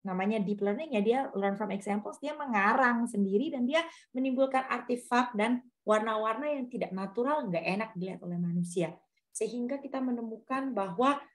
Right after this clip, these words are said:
seringkali tidak, nggak sinkron nih, nggak sinkong nih antara si objektif dan subjektif.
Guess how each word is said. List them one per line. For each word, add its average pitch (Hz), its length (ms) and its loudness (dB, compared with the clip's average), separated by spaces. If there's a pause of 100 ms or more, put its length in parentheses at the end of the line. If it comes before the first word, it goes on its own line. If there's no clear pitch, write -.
(420)
seringkali 240 680 2
tidak, 196 400 0 (320)
nggak 208 160 2
sinkron 254 560 4
nih, 226 160 0
nggak 175 160 -2
sinkong 233 480 2
nih 185 160 -2
antara 175 400 0
si 226 320 -8 (240)
objektif 180 640 0
dan 180 240 2 (240)
subjektif. - 560 -10